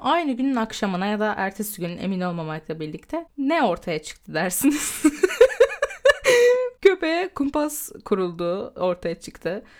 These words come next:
Köpeğe it-, iftira atıldığı ortaya çıktı. Yani bir adam bayağı böyle elini cebine atıyor. El cebinden boku çıkarıyor. Bunun kamera görüntüsü var. Cebinden kurumuş b-, köpek bokunu çıkarıp tramvay <laughs> koltuğuna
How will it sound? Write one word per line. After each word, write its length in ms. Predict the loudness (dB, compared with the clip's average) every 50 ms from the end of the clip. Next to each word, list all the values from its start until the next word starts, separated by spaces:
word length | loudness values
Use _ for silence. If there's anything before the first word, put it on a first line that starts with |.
| -20 -20 _ _ -2
Köpeğe 360 | -2 0 2 2 2 2 0
it-, 180 | -2 -4 -6
iftira 420 | -8 -8 -8 -4 -2 0 2 2 2
atıldığı 380 | 0 -2 -6 -8 -4 -2 -2
ortaya 280 | -2 -2 -4 -6 -8 -8
çıktı. 420 | -8 -10 -16 _ -6 -4 -4 -4 -4
Yani 360 | -4 -2 -2 -2 -2 -4 -2
bir 140 | -2 0 0
adam 280 | 0 0 -2 0 0
bayağı 280 | -2 -2 -2 -2 -4 -4
böyle 300 | -4 -4 -4 -4 -4 -6 -10 -16 -20 -20 _ _ _ _ _
elini 300 | 0 2 2 2 2 2
cebine 320 | 2 0 0 0 0 0 -2
atıyor. 340 | -4 -6 -6 -4 -4 -4 -4 -6 -2 _
El 240 | 0 2 2 0 -6 -10 _
cebinden 640 | -4 -4 -2 0 0 0 0 0 -2 -4 -6 -2 0
boku 260 | 0 0 0 -2 -6
çıkarıyor. 580 | -4 -4 -2 -2 0 0 0 0 0 -2 -4 -4 -6
Bunun 140 | -6 -6 -4
kamera 320 | -4 -2 -2 -2 -2 -4
görüntüsü 440 | -4 -4 -4 -6 -6 -10 -10 -8 -8
var. 160 | -6 -6 -6
Cebinden 540 | -6 -6 -2 0 0 0 0 -2 -4 -6 -14 _ _
kurumuş 420 | -4 0 0 2 0 0 -4 -6 -6 -4
b-, 420 | -2 -2 -2 -4 -10 -16 -18 -14 _
köpek 340 | -6 -4 -4 -4 -6 -4 -4
bokunu 400 | -4 -4 -2 -2 -2 -2 -2 -2
çıkarıp 440 | -4 -6 -2 -2 -2 -2 -2 -2
tramvay 520 | 0 0 2 2 2 0 -2 -2 -4 -6 -8 _
<laughs> 1800 | _ _ _ _ -20 -20 _ _ _ -6 -6 -6 -6 -8 -10 -4 -4 -4 -4 -4 -6 -6 -6 -6 -4 -6 -6 -6 -4 -6 -8 -12 -14 -16 _ -6
koltuğuna 760 | -2 -2 -2 -2 -2 -4 -4 -2 0 0 0 -2 -4 -6